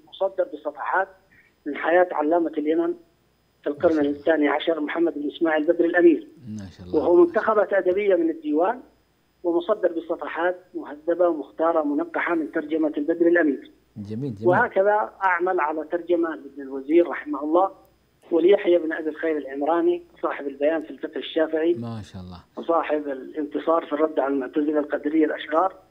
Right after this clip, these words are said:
Speaker 2: نعم.
Speaker 1: وهكذا في ابن عبيد الله في كتابيه التاريخيين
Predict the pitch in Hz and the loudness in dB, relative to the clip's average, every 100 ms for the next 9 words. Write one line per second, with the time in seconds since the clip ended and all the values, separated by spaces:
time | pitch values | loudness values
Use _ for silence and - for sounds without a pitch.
0 | - 107 92 76 _ - 160 196 190 175 | -14 -12 -12 -16 _ -2 0 0 2 2
1 | 208 - - _ _ _ _ _ 165 170 | 2 2 -12 _ _ _ _ _ 2 4
2 | 175 - - 156 151 160 185 175 175 180 | 4 0 -4 -2 0 4 4 4 4 2
3 | 175 156 147 - - 165 156 190 156 160 | 2 -6 -6 -12 -6 -4 0 0 0 -4
4 | - - _ _ _ _ _ 151 151 165 | -6 -16 _ _ _ _ _ -12 -2 0
5 | 151 147 151 151 190 | 0 -2 0 2 2